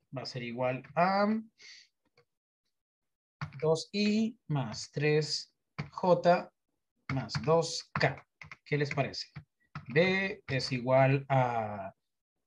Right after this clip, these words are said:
I más dos J menos K. Y C es igual a tres i más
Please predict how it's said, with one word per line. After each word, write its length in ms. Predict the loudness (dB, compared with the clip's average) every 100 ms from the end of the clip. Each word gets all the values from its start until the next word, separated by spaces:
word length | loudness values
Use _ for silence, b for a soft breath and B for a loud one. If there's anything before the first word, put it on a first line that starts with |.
| _
I 400 | -2 0 2 0 -2 -8 _ -20 _ _ _ _ _ _ _ _ -10 -6 -2
más 800 | -2 0 2 2 0 -4 -6 -8 -8
dos 540 | -2 2 0 -2 -8
J 680 | -6 0 2 6 8 8 8
menos 800 | 2 4 4 2 0 -2 -6 -8 _ _ _ -8 -8
K. 300 | -4 -2 -2 -6 _ _ _ _ _ _ _ _ _
Y 400 | 2 4 4 0 -8
C 540 | -4 4 6 6 4 -4 -14 -16 -20 _ _ -20 _
es 260 | 0 0 2
igual 540 | 4 6 8 8 6 4
a 520 | 2 2 0 -4 -10 _ _ _ _ _ -10 -10 0
tres 420 | 4 4 2 -2 4
i 260 | 8 8 4 -4 _ _ _ _ _ _ _ _ _ _ _ _ 2
más 540 | 4 6 2 -6 -10